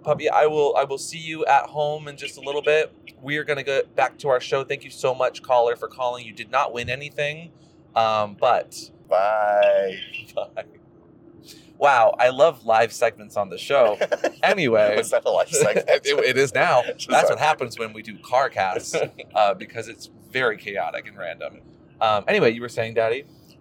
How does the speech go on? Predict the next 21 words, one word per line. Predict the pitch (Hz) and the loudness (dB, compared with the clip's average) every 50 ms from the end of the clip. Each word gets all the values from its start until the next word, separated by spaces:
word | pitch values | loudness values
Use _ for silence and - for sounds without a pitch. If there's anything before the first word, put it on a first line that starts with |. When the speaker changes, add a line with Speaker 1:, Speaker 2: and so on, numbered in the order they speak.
| _ - | _ -6
Speaker 2:
I | - 107 | -4 -2
don't | 110 110 92 82 | 0 0 0 2
know | 85 85 | 2 2
what | 85 85 | 2 2
I | 87 85 | 2 2
was | 80 76 - | 0 -2 -2
saying. | 87 80 80 80 | -2 -2 0 0
What | 85 87 - | 2 2 2
Speaker 1:
I | - | 2
Speaker 2:
was | - | 2
I | 85 | 0
Speaker 1:
don't | 87 - 113 | -2 -2 -2
Speaker 2:
saying? | 113 - | -4 -2
Speaker 1:
either. | 80 98 95 101 - - - - | -2 -4 -6 -8 -10 -12 -6 -2
Speaker 2:
Oh, | 107 | 0
Speaker 1:
But | 123 | 0
it | 127 - | 2 2
doesn't | 240 - - - | 2 2 2 0
Speaker 2:
God. | 208 | 0
Speaker 1:
matter, | - 160 113 104 - - - - | 0 0 -2 -2 -4 -10 -14 -16
because | 147 160 - 180 175 160 160 151 - | -16 -14 -6 -2 0 0 0 -2 -10